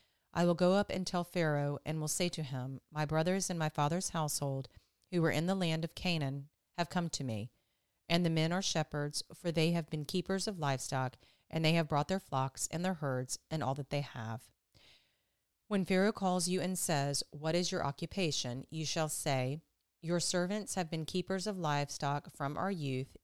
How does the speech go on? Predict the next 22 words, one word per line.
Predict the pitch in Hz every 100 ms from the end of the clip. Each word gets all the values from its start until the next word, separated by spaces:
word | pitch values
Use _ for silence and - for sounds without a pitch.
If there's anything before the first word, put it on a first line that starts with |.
| _
even | 175 180 190
until | 202 - 196 185 190 - - - _
now, | 180 147 135 143
both | 156 165 180 -
we | 175 175
and | 170
our | 165
fathers, | 170 160 147 135 135 139
that | 143 -
you | 151
may | 180 185 190
live | 175 147 147 -
in | 151
the |
land | 147 135 135
of | 156
Goshen, | - 147 135 - 113 127 _ _ _
for | -
every | 139 165 208
shepherd | - 165 151 143 143 _ _ _
is | 170 156
loathsome | 160 151 - 135 120